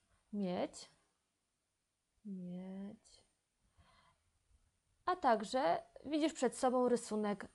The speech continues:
złota. Wszystkie wymienione przeze mnie substancje w warunkach, jakie panują teraz w Twoim pokoju, to ciała stałe. Wiemy jednak,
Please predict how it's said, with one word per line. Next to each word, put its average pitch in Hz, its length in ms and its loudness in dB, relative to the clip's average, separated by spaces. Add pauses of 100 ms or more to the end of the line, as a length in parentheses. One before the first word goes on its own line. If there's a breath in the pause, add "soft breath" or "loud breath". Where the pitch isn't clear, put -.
złota. 190 640 0 (2750 soft breath)
Wszystkie 381 380 2
wymienione 247 580 6
przeze 247 320 2
mnie 269 140 2
substancje 220 880 0 (280 loud breath)
w - 40 -20
warunkach, 285 460 6
jakie 247 240 4
panują 240 480 4
teraz 262 280 6
w - 40 -12
Twoim 247 260 2
pokoju, 247 580 4 (300 soft breath)
to 320 120 4
ciała 220 360 8
stałe. 190 600 2 (680 loud breath)
Wiemy 202 380 8
jednak, 190 480 2